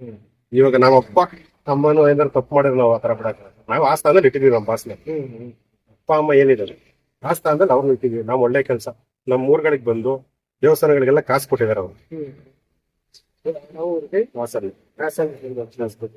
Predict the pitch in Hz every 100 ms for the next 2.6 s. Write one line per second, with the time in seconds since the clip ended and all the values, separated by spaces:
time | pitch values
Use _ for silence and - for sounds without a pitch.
0 | 101 98 _ _ _ - 160 180 175 202
1 | 208 170 135 202 226 208 180 175 208 196
2 | 180 139 110 139 -